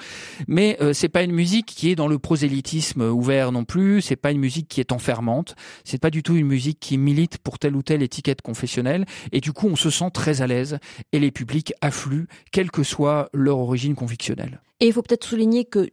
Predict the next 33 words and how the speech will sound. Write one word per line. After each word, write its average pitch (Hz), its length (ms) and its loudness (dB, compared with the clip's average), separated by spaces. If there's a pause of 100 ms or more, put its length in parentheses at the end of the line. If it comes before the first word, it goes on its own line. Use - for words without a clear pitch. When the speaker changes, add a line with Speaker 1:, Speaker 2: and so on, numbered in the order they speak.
Speaker 2:
du 208 220 0
gospel, 254 680 2
vous 202 120 -6
l'avez 185 220 2
déjà 190 260 0
dit 190 120 0
rapidement, 208 420 0
mais 196 100 2
redisons-le, 208 600 2 (320)
sont 220 280 2
nés 240 200 4
d'autres 196 580 0
types - 440 -4
de 208 100 2
musique, 208 580 2 (600)
euh, 185 160 2
beaucoup 190 300 -6
plus 202 400 -2
actuelles, 214 520 2
beaucoup 180 220 -8
plus 180 400 -6
peut-être, - 400 -14
euh, 165 80 -14 (340)
modernes 175 640 2
ou 170 220 -2
typées, 226 460 2
je 190 100 4
ne 175 60 2
sais 175 120 -2
pas 185 140 -4
comment 175 220 -4
dire, 208 320 -6
mais 160 260 -14